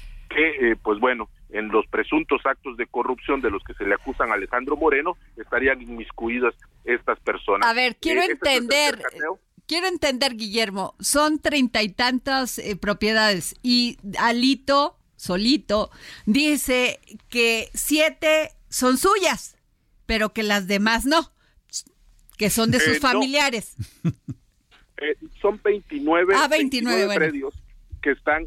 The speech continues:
Speaker 1: en, en, en investigación por presunto enriquecimiento
Speaker 2: <laughs> Qué
Speaker 1: ilícito y
Speaker 2: bárbaro.
Speaker 1: desvío de recursos, pero siete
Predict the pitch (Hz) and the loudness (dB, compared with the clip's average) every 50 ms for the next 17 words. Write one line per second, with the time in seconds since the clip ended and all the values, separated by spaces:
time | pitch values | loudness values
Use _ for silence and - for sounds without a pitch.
0 | - - 139 139 131 127 113 - 127 127 120 120 120 113 - 117 120 120 117 120 | -8 -8 -8 -6 -6 -8 -8 -8 -8 -6 -6 -6 -8 -8 -6 -6 -4 -4 -4 -4
1 | 120 113 120 110 110 - 120 110 110 - - 139 147 175 214 - - - - - | 0 0 0 0 0 -2 0 0 0 0 0 0 -2 -2 -2 -6 -12 -16 -14 -14
2 | - - - 117 110 - - 110 107 - - 135 131 - 151 131 123 110 - 110 | -10 -4 -2 -2 -2 -2 -4 -4 -4 -4 -6 -4 -2 0 0 0 0 -2 -2 -4
3 | - - 107 113 127 127 - - - - - - - - - - - - - - | -4 -2 -2 0 0 0 0 0 0 -2 -2 -2 -2 -2 -2 -2 -2 -2 0 2
4 | - - 135 - - - - 302 285 - - - - - - - - - - - | 2 2 4 2 0 0 0 0 0 2 2 0 0 0 -4 -16 -20 -20 -20 -20
5 | - - - - - - - - - 180 190 208 196 170 170 190 - _ _ _ | -20 -20 -20 -20 -20 -20 -20 -6 -2 2 2 4 4 4 4 2 0 _ _ _
6 | _ _ _ _ _ _ _ - 175 185 202 196 - - 156 156 170 | _ _ _ _ _ _ _ -6 -2 -2 -2 -2 0 0 0 0 0